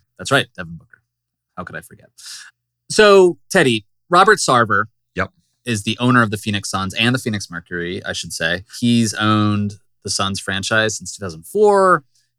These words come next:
Speaker 1: real estate developer. I think he bought it for, like, four hundred mil back then. And he's basically been under a lot of pressure lately for just generally being a,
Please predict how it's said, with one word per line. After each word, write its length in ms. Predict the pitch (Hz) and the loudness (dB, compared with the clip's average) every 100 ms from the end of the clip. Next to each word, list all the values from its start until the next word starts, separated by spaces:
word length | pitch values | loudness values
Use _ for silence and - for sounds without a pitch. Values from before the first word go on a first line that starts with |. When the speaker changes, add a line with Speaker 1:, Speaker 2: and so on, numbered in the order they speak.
| - | -4
Speaker 1:
real 180 | 117 131 | 0 0
estate 280 | - 131 | 0 -2
developer. 840 | 113 120 123 113 120 113 113 110 104 _ _ - | 0 2 2 2 0 2 2 2 -2 _ _ -16
I 40 | |
think 160 | 113 104 | -12 -10
he 40 | |
bought 260 | 92 95 92 | -4 -4 -4
it 60 | |
for, 100 | - | -8
like, 180 | 92 87 | -12 -10
four 180 | - 101 | -8 -4
hundred 200 | 104 95 | -4 -4
mil 420 | 95 95 95 92 | -4 -6 -6 -8
back 260 | 87 82 - | -6 -6 -4
then. 440 | 95 95 92 90 - | -6 -4 -6 -10 -8
And 520 | 104 101 101 98 90 _ - _ | -4 0 0 -2 -8 _ -20 _
he's 240 | - 151 135 | -6 -2 4
basically 520 | 202 - 180 156 131 | 4 4 2 2 4
been 540 | 120 113 110 104 95 - _ | 4 4 2 -2 -8 -14 _
under 160 | 110 104 | -4 -4
a 60 | |
lot 160 | 101 95 | -2 -4
of 60 | 87 | -4
pressure 260 | 101 - | -4 -4
lately 460 | 95 85 90 90 90 | -6 -8 -8 -10 -10
for 400 | - 95 90 87 | -10 -8 -6 -8
just 200 | - - | -12 -2
generally 280 | 113 131 127 | 2 2 2
being 260 | 120 104 | 2 -2
a, 100 | 92 | -6